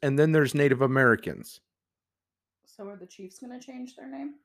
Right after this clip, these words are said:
Speaker 1: No, because that's not a racial slur.
Speaker 2: Is
Speaker 1: Oh,
Speaker 2: it?
Speaker 1: I'm excited. I'm excited for that. The fucking Jedi Survivor, boys. We're, we're fucking, we're hype about it. For those of you that played, uh,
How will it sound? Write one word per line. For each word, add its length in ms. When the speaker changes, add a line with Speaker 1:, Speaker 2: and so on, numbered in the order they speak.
Speaker 1:
No, 260
because 380
that's 200
not 120
a 60
racial 320
slur. 380
Speaker 2:
Is 140
Speaker 1:
Oh, 40
Speaker 2:
it? 260
Speaker 1:
I'm 100
excited. 480
I'm 120
excited 360
for 100
that. 280
The 80
fucking 560
Jedi 380
Survivor, 560
boys. 440
We're, 180
we're 260
fucking, 540
we're 120
hype 280
about 320
it. 140
For 80
those 280
of 120
you 220
that 300
played, 460
uh, 300